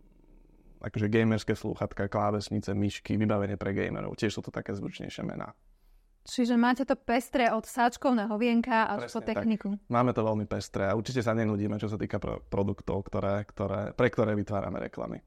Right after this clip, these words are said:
Speaker 2: A vyzerá to, že sa pri tom aj dobre bavíte.
Speaker 1: Áno, v niektorých prípadoch určite áno.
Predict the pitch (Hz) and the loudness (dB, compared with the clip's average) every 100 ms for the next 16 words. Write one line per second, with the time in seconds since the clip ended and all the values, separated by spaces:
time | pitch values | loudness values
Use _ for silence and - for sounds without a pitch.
0 | - 233 214 202 247 320 277 254 214 233 | -8 -6 -4 0 2 4 4 2 -2 -2
1 | 220 208 220 196 190 196 196 185 190 - | -4 -2 0 0 -2 -2 -2 -2 -2 -4
2 | 196 190 _ - 120 139 147 131 123 131 | -10 -12 _ 0 2 4 4 2 2 4
3 | 143 143 127 120 117 113 113 107 107 - | 4 4 2 2 0 0 0 -2 -4 -8
4 | - 98 98 107 | -4 -2 -2 -6